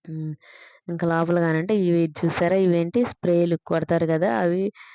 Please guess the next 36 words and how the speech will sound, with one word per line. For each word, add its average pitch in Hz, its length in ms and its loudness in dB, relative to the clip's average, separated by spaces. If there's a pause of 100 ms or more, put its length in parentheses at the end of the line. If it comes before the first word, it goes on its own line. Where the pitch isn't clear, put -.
(140)
"మీ 185 120 -2
అక్కకు 175 320 0
కొట్టు" 175 280 0
అని 170 160 0
చెప్తూ 165 360 -2
ఉన్నాడనమాట 160 600 -2 (140)
వాడు 196 300 2
లక్కీకి. 170 560 -4 (720)
ఆహ్, 175 320 2
వీడిద్దరూ 170 420 2
పట్టుకొని 185 380 0
ఉన్నారు 160 240 0
ఇద్దరు. 170 380 0 (320)
అన్నదమ్ముళ్ళు 175 600 -2
ఇద్దరు 165 240 -2
అటు 170 200 -2
ఇటు 170 260 -2
పట్టుకొని 165 360 -4
ఉన్నారు. 165 200 -2
వాళ్ళ 160 160 -2
మీద 160 180 -6
కొట్టాలని 165 340 -6
తర్వాత 160 280 -2
మా 160 180 -2
బావ 151 260 -2
అయితే 156 220 -4
వాడి 175 200 -2
చేతిలో 160 340 -2 (100)
తీసుకొని, 180 480 -8 (800)
"ఇంకా 170 260 -2
నువ్వు 160 180 2
వెళ్ళు 160 200 2
నాన్న" 151 260 -2
అని 147 160 -6
చెప్పని 180 380 -6
ఇంకా 175 180 -4